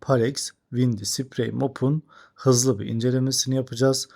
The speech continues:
Paslanmaz çelik sap, üç yüz altmış derece dönebilen başlık ve benzeri gibi birçok özelliğe sahip.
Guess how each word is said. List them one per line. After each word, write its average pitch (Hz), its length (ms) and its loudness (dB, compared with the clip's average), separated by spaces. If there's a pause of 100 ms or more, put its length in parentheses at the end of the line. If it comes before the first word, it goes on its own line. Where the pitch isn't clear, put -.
(540)
Paslanmaz 131 720 -2
çelik 131 360 -2
sap, - 360 -2 (240)
üç 101 220 -10
yüz 110 100 -4
altmış 120 460 -6
derece 127 340 0
dönebilen 127 560 0
başlık 127 420 -2
ve 135 140 0
benzeri 117 440 -6
gibi 123 420 -2 (760)
birçok - 600 -2
özelliğe 117 580 2
sahip. 123 640 -2